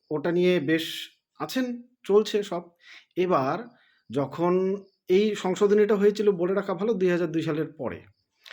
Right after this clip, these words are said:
তো তিনি তখন থেকে ভোট দিচ্ছেন যথারীতি, কিন্তু দুই হাজার দুই সালের আগের যে ভোটার লিস্ট, সেখানে তিনি নথিভুক্ত রয়েছেন এক্স হিসেবে। বর্তমানে ওনার ভোটার কার্ড অনুযায়ী তিনি হচ্ছেন ওয়াই ব্যক্তি। এবার দুটো ভোটার কার্ড যেহেতু,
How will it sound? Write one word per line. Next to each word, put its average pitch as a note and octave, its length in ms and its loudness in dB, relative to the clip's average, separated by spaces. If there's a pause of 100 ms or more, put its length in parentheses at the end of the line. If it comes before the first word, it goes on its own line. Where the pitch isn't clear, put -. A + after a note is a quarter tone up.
(320)
তো E3 300 0 (280)
তিনি G3 180 4
তখন G3 240 0
থেকে G3+ 180 0
ভোট F3 180 0
দিচ্ছেন F#3+ 640 -4
যথারীতি, D3+ 680 -4 (180)
কিন্তু D3+ 200 -6
দুই D3 240 -2
হাজার F3 360 -2
দুই D#3+ 140 -2
সালের F#3+ 280 -2 (160)
আগের D#3 320 -2
যে F#3+ 100 0
ভোটার D3+ 340 -2
লিস্ট, E3+ 220 -4
সেখানে F3+ 460 -2
তিনি F#3+ 260 0
নথিভুক্ত E3 460 -4
রয়েছেন D#3+ 320 -2 (140)
এক্স G3+ 220 -4 (140)
হিসেবে। F2+ 360 -10 (540)
বর্তমানে G3+ 520 2
ওনার F3 380 0
ভোটার D3 320 -4
কার্ড F#3 280 -4
অনুযায়ী E3 640 0 (120)
তিনি E3 180 0
হচ্ছেন D#3+ 360 -2
ওয়াই E3+ 220 2
ব্যক্তি। A2 500 -6 (340)
এবার D3+ 280 0
দুটো F3 280 2
ভোটার F3 300 0
কার্ড F#3 180 -2
যেহেতু, E3+ 460 -4